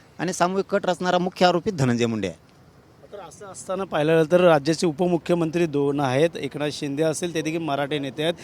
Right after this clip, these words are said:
Speaker 2: अनेक मराठे नेते या अधिवेशनामध्ये आवाज उचलतील का? अजित पवारांकडे तुम-, तुमची कशा प्रकारची अपेक्षा असणार आहे? बाबा, मंत्रिमंडळातले मागच्या वेळेस मंत्रिपद त्यांचं गेलं, यंदा आता आमदारकी आहेत, मागे देखील राजीनाम्याची मागणी केली होती.
Speaker 1: काय असतं बरं का अजितदादा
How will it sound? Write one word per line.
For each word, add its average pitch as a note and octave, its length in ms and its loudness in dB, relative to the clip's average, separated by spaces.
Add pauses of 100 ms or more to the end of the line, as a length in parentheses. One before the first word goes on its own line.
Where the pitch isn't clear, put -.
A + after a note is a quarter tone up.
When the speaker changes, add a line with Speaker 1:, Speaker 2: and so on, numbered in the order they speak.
(180)
Speaker 2:
अनेक G3+ 260 0
मराठे F3+ 360 2
नेते E3 160 2
या D#3+ 120 6
अधिवेशनामध्ये F3+ 600 0
आवाज D#3 240 0
उचलतील D#3+ 320 -4
का? F3 160 2 (320)
अजित D#3+ 380 2
पवारांकडे A#3+ 400 6
तुम-, A3 240 -4 (760)
तुमची F#3+ 240 -2
कशा G#3+ 260 0
प्रकारची F#3 260 -4
अपेक्षा D3+ 400 -4
असणार C#3 260 -6
आहे? C#3 120 -4
बाबा, D#3 160 0 (340)
मंत्रिमंडळातले D3+ 880 0
मागच्या D3 320 -4
वेळेस D3+ 180 -2
मंत्रिपद D3 400 -6
त्यांचं C#3+ 240 -4
गेलं, C3+ 240 -4
यंदा C3 300 -2
आता C#3+ 380 -2
आमदारकी C3 480 -6
आहेत, C3+ 100 -6 (320)
मागे C#3 220 -4
देखील D#3 240 -6
राजीनाम्याची D3 400 -4
मागणी B2+ 280 -6
केली A#2 200 -10
होती. A2 180 -14
Speaker 1:
काय F#3+ 280 -2
असतं B3+ 260 0
बरं A#3 120 6
का G#3 360 6
अजितदादा E3 560 8